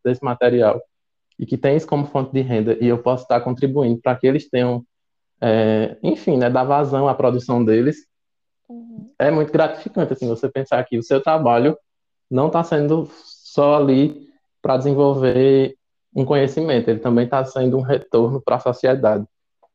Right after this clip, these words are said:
Speaker 1: Então, eu faria muito, quantas vezes dessa?
Speaker 2: É, eu concordo, eu fico falando aqui
Speaker 1: Sim.
Speaker 2: e a gente não tá vendo,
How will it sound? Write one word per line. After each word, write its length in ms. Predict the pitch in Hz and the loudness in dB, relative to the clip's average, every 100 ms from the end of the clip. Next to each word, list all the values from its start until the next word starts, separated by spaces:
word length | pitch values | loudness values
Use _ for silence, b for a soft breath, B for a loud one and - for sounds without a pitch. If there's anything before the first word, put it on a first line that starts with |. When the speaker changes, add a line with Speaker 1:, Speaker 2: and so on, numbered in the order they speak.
| _ - | _ -10
Speaker 1:
Então, 560 | 120 120 120 - - _ _ _ _ | -8 -2 -2 -2 -6 _ _ _ _
eu 120 | - 120 | -4 -2
faria 320 | 120 117 120 | 0 2 2
muito, 420 | 120 135 147 143 _ _ - | 0 -2 -4 -10 _ _ -4
quantas 260 | 156 165 | -2 0
vezes 200 | 147 151 | 2 2
dessa? 280 | 110 107 - B B B B B _ _ _ _ _ | 0 -2 -4 B B B B B _ _ _ _ _
Speaker 2:
É, 280 | 220 208 214 | -18 -16 -18
eu 60 | 214 | -16
concordo, 480 | 233 - 240 220 | -16 -8 -6 -6
eu 60 | 226 | -8
fico 220 | 240 233 - | -10 -12 -8
falando 380 | 220 233 240 | -6 -6 -8
aqui 280 | 226 220 - | -12 -14 -8
Speaker 1:
Sim. 300 | 233 254 - | -6 -6 -8
Speaker 2:
e 40 | 226 | -10
a 100 | 233 | -10
gente 220 | 240 226 | -12 -14
não 220 | 233 254 | -14 -8
tá 180 | 269 262 | -4 -4
vendo, 640 | 247 247 247 254 254 262 | -4 -12 -8 -8 -8 -10